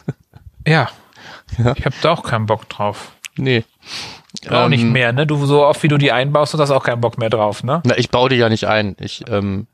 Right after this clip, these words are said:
Speaker 2: muss ja immer nur die Trigger anpassen.
Speaker 1: Ja.
Speaker 2: <laughs> Einbauen muss die immer irgendwer anders.
Speaker 1: Naja, ich,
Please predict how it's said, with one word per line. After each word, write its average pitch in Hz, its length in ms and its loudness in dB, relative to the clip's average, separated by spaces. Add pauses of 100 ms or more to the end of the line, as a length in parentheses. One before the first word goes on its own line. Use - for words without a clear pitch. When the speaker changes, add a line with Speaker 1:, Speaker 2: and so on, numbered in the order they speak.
(260)
Speaker 2:
muss 123 200 0
ja 123 100 4
immer 120 120 2
nur 120 100 2
die 107 100 -2
Trigger 101 280 2
anpassen. 92 420 -6 (200)
Speaker 1:
Ja. 131 140 4
Speaker 2:
<laughs> - 60 4
Einbauen 127 420 2
muss 127 180 2
die 127 100 0
immer 113 180 2
irgendwer 101 300 -2
anders. 92 200 -8 (180)
Speaker 1:
Naja, 120 280 4
ich, 131 180 0